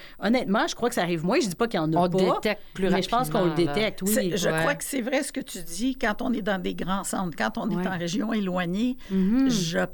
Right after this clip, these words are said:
Speaker 3: pense que
Speaker 2: Ah.
Speaker 3: ça existe encore.
Speaker 1: Hmm, c'est possible,
Speaker 2: Ah,
Speaker 1: hein ?
Speaker 2: ouais, hein ?
Speaker 3: Ouais.
Speaker 1: Hmm.
Speaker 3: Puis, tu sais, il y a des, je veux pas mettre le blâme sur personne, mais il y a des gens qui sont pas nécessairement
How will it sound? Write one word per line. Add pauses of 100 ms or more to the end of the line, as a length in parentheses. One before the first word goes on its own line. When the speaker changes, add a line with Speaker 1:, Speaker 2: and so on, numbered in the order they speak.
(100)
Speaker 3:
pense
que
Speaker 2:
Ah.
Speaker 3:
ça
existe
encore.
Speaker 1:
Hmm,
c'est
possible,
Speaker 2:
Ah,
Speaker 1:
hein ?
Speaker 2:
ouais,
hein ?
Speaker 3:
Ouais.
Speaker 1:
Hmm.
Speaker 3:
Puis,
tu
sais,
il
y
a
des, (1040)
je
veux
pas
mettre
le
blâme
sur
personne,
mais
il
y
a
des
gens
qui
sont
pas
nécessairement